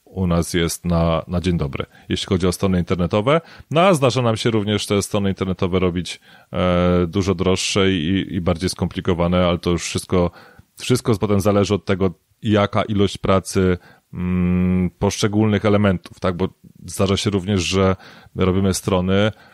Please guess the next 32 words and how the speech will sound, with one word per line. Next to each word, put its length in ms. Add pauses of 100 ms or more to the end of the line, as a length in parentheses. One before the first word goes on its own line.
(160)
mm, 320
które 880
zawierają 520
zdjęcia, 840 (420)
mm, 200
produktów, 580
albo 220
zdjęcia 520 (360)
biura, 400
albo 340
zdjęcia 720 (100)
produkcji, 640
albo 360
filmy 520 (340)
z 140
etapów, 580 (220)
y, 40
produkcji, 480
jeśli 160
to 120
są 160
jakieś 280
rozwiązania 500
przemysłowe, 640 (400)
mm, 440
również 300
realizowane 420
przez 260
nas, 220
więc 240
tak 140
naprawdę 640